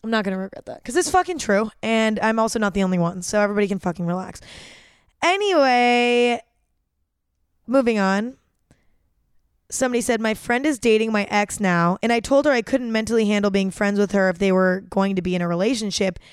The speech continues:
and I don't know if that was the right move." In order for me to answer this question, I actually had to put myself in your shoes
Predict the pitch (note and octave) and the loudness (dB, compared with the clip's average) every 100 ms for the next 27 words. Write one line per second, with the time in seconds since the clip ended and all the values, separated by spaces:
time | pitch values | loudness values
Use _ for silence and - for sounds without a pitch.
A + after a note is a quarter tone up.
0 | - _ G#3 A3 G#3 G3+ G3 G3 F#3+ F3+ | -20 _ -2 0 0 0 0 0 0 -2
1 | F#3+ F3 F3+ E3+ E3+ - - _ _ _ | 0 0 0 0 -2 -8 -20 _ _ _
2 | _ _ _ _ _ _ _ D4 D4 F4 | _ _ _ _ _ _ _ 0 2 2
3 | G4+ G#4 D4 G#3+ G3+ G3 G#3+ G#3 G#3+ G3+ | 2 2 2 2 0 0 -2 0 0 0
4 | A3+ G3 G#3+ - B3+ G#3 - A3 G#3+ G#3+ | 0 0 0 0 0 -2 -2 -2 0 -2
5 | - G3 F#3+ - - _ _ A3 G#3 G3+ | -2 0 0 0 -10 _ _ 2 4 4
6 | G3 G3+ G3 _ _ _ _ _ _ _ | 2 0 -4 _ _ _ _ _ _ _
7 | _ _ _ _ - G3+ G3+ F#3 - F#3 | _ _ _ _ 0 2 2 0 0 2
8 | F3 B3 - - | 2 2 -2 -8